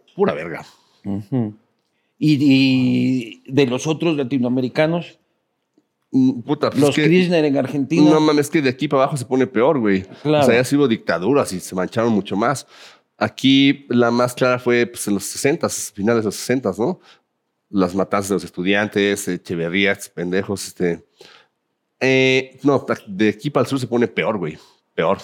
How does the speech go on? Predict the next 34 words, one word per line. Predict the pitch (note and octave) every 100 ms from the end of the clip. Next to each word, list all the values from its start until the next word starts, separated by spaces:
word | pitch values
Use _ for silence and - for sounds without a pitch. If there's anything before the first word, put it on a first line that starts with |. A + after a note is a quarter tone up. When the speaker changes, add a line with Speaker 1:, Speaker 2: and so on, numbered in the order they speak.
| -
Speaker 2:
Oye, | - D#3 D3+
¿y |
Latinoamérica | C3+ - C#3 D3 D#3 F3+ F3+ -
tiene | D#3+ F3
solución? | D3+ C#3+ C3 E3 F#3 B2+ G2 _ _ _ _ _ _ _ _ _ _ - -
¿O | C3
ya | C#3 C3 C#3 C3+ -
básicamente | C3 C3+ - - C#3 C#3 B2 A#2 A#2+ A#2 A#2
Speaker 1:
Eh, | A2+ - - - _ _ _ - -
Speaker 2:
a | - A2+
la | A#2
Speaker 1:
a-, |
Speaker 2:
mierda? | B2 A#2 G2+ -
Speaker 1:
¿anarquía? | A2 G#2 - E3+ B3 - - - - -
<laughs> | F#3+ - F#3 - D#3+ - - E3 F3+ D#3 - _ _
No | C3 D3
sé, | D3+ D3+ D3+
cabrón. | B2+ G#2+ G#2 G#2+ A#2+
Me | B2
parece | - C#3+ D#3
que |
está | C3 D#3
igual | C#3+ C#3+ C#3+
de | C#3 A#2+ G#2 - _ -
establecido | G#2+ - A#2 A2 A2 - C3+ A#2
el | G2
régimen | A#2 A#2+ A#2+ G#2
que | F#2+ F#2
aquí, | - C3+ B3 - _ _ _ _ _
que, | B2+ A#2
pues, | -
es | D#3
una | D#3
mentira, | A2+ G2 C#3 A#3